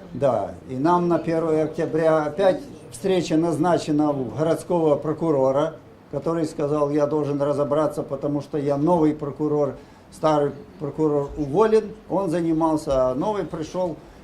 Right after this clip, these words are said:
все с нуля будет начинать. Ну вот, первого числа месяц, как он взял тайм-аут, вот, и мы идем к нему. Так что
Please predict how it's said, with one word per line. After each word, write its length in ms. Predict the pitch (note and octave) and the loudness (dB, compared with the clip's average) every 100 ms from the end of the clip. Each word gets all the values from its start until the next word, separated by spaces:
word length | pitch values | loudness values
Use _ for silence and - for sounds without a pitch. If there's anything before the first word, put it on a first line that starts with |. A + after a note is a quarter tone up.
| - | -10
все 200 | - F#3+ | -2 0
с 80 | F#3+ | 2
нуля 320 | E3 C3+ B2+ | 2 2 0
будет 320 | A#2+ A#2+ A2+ | -2 -8 -6
начинать. 460 | B2 A2+ B2 A2+ G#2+ C3+ | -6 -6 -6 -6 -6 -6
Ну 120 | D3+ | -4
вот, 260 | D#3 C#3+ - - | -2 -4 -8 -8
первого 320 | D#3 D3+ D3 | -2 0 0
числа 400 | C3+ D3 - D3 | -2 -6 -4 0
месяц, 480 | C3+ D3+ C#3+ C3 - | 4 4 2 -2 -10
как 220 | - A#2+ C#3 | -8 -6 -4
он 220 | B2+ G#2+ - - - | -6 -6 -12 -16 -14
взял 380 | - D#3 D3 A#2+ - - | 0 4 4 2 -6 0
тайм-аут, 560 | D3 C3+ F3 F#3 C3 - - - - - - - - - | 2 2 2 2 -2 -6 -18 -20 -20 -20 -18 -18 -18 -12
вот, 400 | C#3+ C3+ B2+ A2 - - | -10 -6 -6 -6 -10 -12
и 40 | C3 | -4
мы 420 | D3 E3 C#3+ A2 | 0 2 0 -2
идем 360 | B2+ B2+ E3+ D#3 | -6 0 2 2
к 80 | - | 0
нему. 340 | C3+ A2+ G#2 F2+ - - - | -2 -2 -4 -8 -12 -14 -8
Так 140 | - D3+ | -4 -2
что 260 | D#3 C#3 | -2 -4